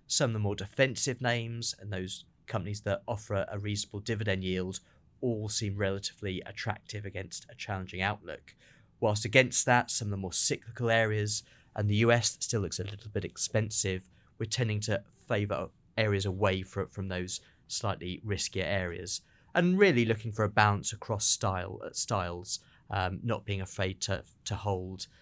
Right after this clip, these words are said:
defensive names and oil and gas, some of those areas that have been a little bit unloved. So that's equity, but in terms of, of government bonds,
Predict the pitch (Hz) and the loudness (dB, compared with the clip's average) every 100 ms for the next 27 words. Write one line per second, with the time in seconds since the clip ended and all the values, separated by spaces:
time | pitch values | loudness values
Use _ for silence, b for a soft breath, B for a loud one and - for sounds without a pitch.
0 | b - 104 107 95 - 101 98 92 92 | b -12 0 0 2 -2 -2 -4 -4 -6
1 | 98 90 98 92 92 92 92 - 123 104 | -6 -4 -2 -2 0 -2 0 0 2 2
2 | 101 92 92 - 104 104 90 90 - 98 | 2 2 0 -4 -10 -6 -6 -6 -8 -12
3 | 92 87 - 95 98 92 - - - b | -8 -10 -10 -10 -8 -8 -10 -16 -16 b
4 | b b b b - 208 214 180 - 143 | b b b b 2 8 8 8 6 2
5 | 123 117 101 - 123 120 - 175 180 160 | 2 2 2 0 0 0 0 0 0 0
6 | 120 104 107 - 117 110 95 127 107 87 | -2 -4 -10 0 0 2 0 4 4 2
7 | 76 - | -2 -4